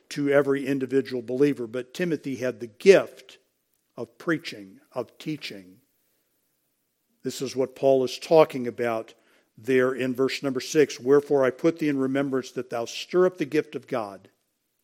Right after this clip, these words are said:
not salvation, but his ability to be a proclaimer and teacher of God's word, "which is in thee by the putting on of my hands."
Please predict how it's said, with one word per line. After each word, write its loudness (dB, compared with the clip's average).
not -2
salvation, 0
but -4
his 2
ability 4
to -10
be 0
a 0
proclaimer -4
and -12
teacher -8
of -12
God's -4
word, -8
"which -2
is -4
in 2
thee 0
by 2
the -4
putting 0
on 0
of -6
my -2
hands." -16